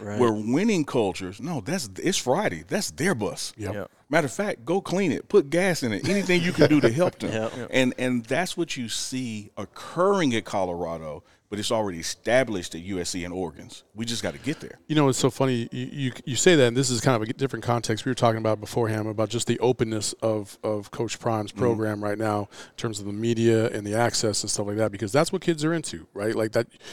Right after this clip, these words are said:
Speaker 3: you can't ignore that. And me being down, you know, down at Tucson covering the U of A and football and basketball, one of the things that I absolutely just despised was the fact that it was not open.
Speaker 2: Yeah.
Speaker 3: It was not, and, and players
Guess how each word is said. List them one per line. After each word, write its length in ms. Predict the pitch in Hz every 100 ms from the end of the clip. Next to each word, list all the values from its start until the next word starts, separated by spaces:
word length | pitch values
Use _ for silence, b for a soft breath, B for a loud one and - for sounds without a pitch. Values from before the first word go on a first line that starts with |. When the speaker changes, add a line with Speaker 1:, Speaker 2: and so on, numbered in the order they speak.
| B
Speaker 3:
you 80 | 139
can't 240 | - 190
ignore 380 | 127 110 139 127
that. 260 | 92 92 - B B 120
And 280 | 110 110 120 113
me 180 | 143 151
being 320 | 135 131 123
down, 300 | 123 120 123
you 80 | 127
know, 280 | 113 101 110
down 240 | 120 117 120
at 60 |
Tucson 400 | - 123 - 117
covering 340 | - 127 117 117
the 60 | 113
U 160 | 117
of 100 | 110
A 240 | 110 113 110
and 100 | -
football 340 | 131 117 117
and 180 | 110 123
basketball, 580 | 110 104 - 104 101 - B B
one 160 | 123 139
of 80 |
the 60 | 131
things 260 | - 123 107
that 140 | 113
I 40 | 110 123
absolutely 380 | 117 131 120 107
just 240 | 107 - _ -
despised 640 | 110 - 147 151 110 98
was 140 | 104 98
the 100 | 104
fact 220 | 117 110
that 100 | 110 107
it 100 | 117
was 220 | 123 117
not 180 | 123 107
open. 320 | 92 - - B
Speaker 2:
Yeah. 140 | 95 95
Speaker 3:
It 60 |
was 160 | 120 113
not, 220 | 127 123 123 B B -
and, 280 | 131 117 131
and 220 | 123 110 104 _ -
players 600 | 160 170 165 147 127